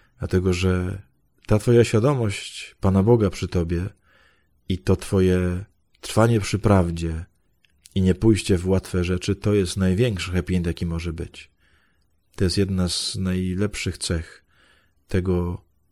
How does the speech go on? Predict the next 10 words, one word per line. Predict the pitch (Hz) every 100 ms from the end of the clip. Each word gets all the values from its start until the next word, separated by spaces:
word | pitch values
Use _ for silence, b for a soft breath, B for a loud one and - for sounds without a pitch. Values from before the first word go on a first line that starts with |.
| _ _
że | 101
jesteśmy | 87 - 92
dojrzali | 92 90 87 80 78 - _ _ _ _ _ _ _ _ _ _ -
i | 92
że | 90
nie | 92
damy | 92 92
się | 101
złemu | 90 90 90
oszukać. | 85 87 - - - -